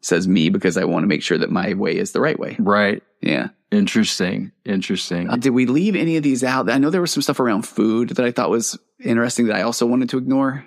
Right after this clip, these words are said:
Speaker 1: 'cause
Speaker 2: Yeah,
Speaker 1: apparently I
Speaker 2: yeah.
Speaker 1: don't need to
Speaker 2: <laughs>
Speaker 1: impulsively eat yummy, tasty food all the time.
Speaker 2: Yeah, yeah. So this, this one was fascinating also. I mean, they're all just so interesting. So researchers,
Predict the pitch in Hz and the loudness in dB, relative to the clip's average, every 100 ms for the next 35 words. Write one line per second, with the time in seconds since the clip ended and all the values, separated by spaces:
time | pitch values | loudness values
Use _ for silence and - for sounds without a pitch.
0 | _ 143 190 220 202 143 110 113 113 117 | _ 0 2 2 0 0 0 0 2 2
1 | - 117 117 113 123 - 117 117 123 110 | 2 2 2 2 2 0 2 2 0 0
2 | 123 120 123 - 123 101 117 120 123 123 | 0 0 2 2 0 0 0 2 2 0
3 | 117 - 127 113 131 127 165 185 180 156 | -2 -2 -2 0 0 0 2 2 2 0
4 | 143 151 151 135 - 170 165 147 - - | 0 0 0 -2 0 0 2 2 0 -2
5 | - 135 127 - 185 160 135 113 - 120 | -4 0 0 0 0 2 0 0 0 0
6 | 113 110 120 110 110 107 101 104 - 107 | 0 0 0 2 0 0 0 -2 -2 -2
7 | 104 107 101 107 95 87 85 85 - 87 | 0 -2 -2 -2 -2 -2 -6 -10 -8 -6
8 | 87 87 - - 98 - _ _ _ - | -6 -8 -12 -10 -10 -10 _ _ _ -2
9 | 139 127 120 127 127 143 - 147 - 139 | 2 2 0 0 2 2 2 0 2 0
10 | 123 110 | 0 -2